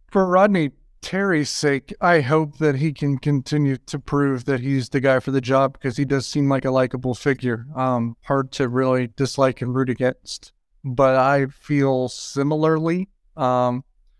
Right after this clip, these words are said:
that it's the decision that Texas had to make and one that they were essentially forced into because of the success that he did have. Um, second in the toughest conference in America, followed by an Elite Eight. He won the Big Twelve tournament. Um,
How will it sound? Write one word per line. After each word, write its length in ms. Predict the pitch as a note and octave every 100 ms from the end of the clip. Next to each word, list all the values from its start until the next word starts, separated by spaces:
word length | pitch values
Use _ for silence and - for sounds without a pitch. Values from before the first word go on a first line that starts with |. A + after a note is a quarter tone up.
| _ _ _ _
that 220 | C3+ C#3
it's 220 | C3+ C3+ -
the 120 | D3
decision 460 | C3+ - D3 C#3+ C3+
that 140 | B2
Texas 380 | D3 - C3+ -
had 380 | - C#3+ C#3 C#3+
to 80 | D#3+
make 420 | D#3+ D#3+ - -
and 260 | D3 C3+
one 280 | C3 C#3+ C#3+
that 180 | C3+ C3+
they 140 | C#3+
were 220 | C3+ C3 B2+
essentially 540 | - C#3+ C3 C#3+ C3
forced 460 | - D3 C#3 - C#3+
into 460 | C#3+ C#3 D#3 D#3
because 340 | D3 C3+ C#3 C3+
of 100 | B2+
the 80 |
success 600 | B2+ C#3 - - C#3+ -
that 180 | - B2+
he 120 | C3
did 200 | C3 C3+
have. 360 | C#3 C#3+ D3 - _ -
Um, 300 | C3 B2+ B2+
second 460 | - - D3 D3+ D3+
in 160 | E3 C#3+
the 80 | C3
toughest 340 | D3 C3+ C3
conference 440 | C#3+ C#3 C#3+ -
in 80 | C#3
America, 500 | C3+ C#3+ D3 D#3 C#3 - _ _ _ _
followed 300 | D3+ C#3 C3+
by 100 | C3+
an 80 | C3
Elite 380 | C3 D#3 D#3+ C#3
Eight. 240 | C#3+ D3 -
He 100 | C#3+
won 280 | C3 C#3 C#3+
the 80 |
Big 180 | C3 C#3
Twelve 280 | - D3 C#3
tournament. 600 | - C3+ C3+ C3+ C3 - _ _ _ -
Um, 420 | C3 B2+ B2 B2+